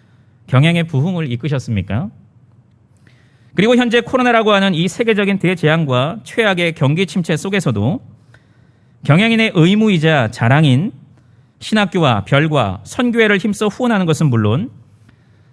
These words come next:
경영인의 시대적인 사명이자 축복인 희년맞이 오 대 실천 목표를 힘써 감당함으로써 경영을 더욱 든든히 세워가고 계십니까? 물론 그것은 아주 귀하고 값진 일입니다.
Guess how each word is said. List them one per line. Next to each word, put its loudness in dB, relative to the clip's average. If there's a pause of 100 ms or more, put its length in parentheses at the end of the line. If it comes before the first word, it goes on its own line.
(180)
경영인의 2
시대적인 0
사명이자 0
축복인 0 (680)
희년맞이 2
오 2
대 2
실천 0
목표를 0
힘써 -4
감당함으로써 -2 (720)
경영을 2
더욱 0
든든히 0 (300)
세워가고 -4
계십니까? -4 (1500)
물론 2
그것은 0
아주 0
귀하고 2
값진 -2
일입니다. -2